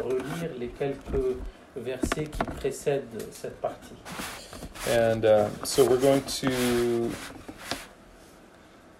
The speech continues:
Speaker 2: sorry, put my notes there. Um,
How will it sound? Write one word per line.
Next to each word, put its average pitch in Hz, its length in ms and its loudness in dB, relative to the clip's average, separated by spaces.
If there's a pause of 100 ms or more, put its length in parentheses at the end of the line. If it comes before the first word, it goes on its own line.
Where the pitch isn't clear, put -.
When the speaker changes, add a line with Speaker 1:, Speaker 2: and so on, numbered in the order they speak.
(680)
Speaker 2:
sorry, - 280 -8 (120)
put - 1080 -8
my - 240 -10
notes - 200 -14
there. - 180 -8 (760)
Um, 110 340 8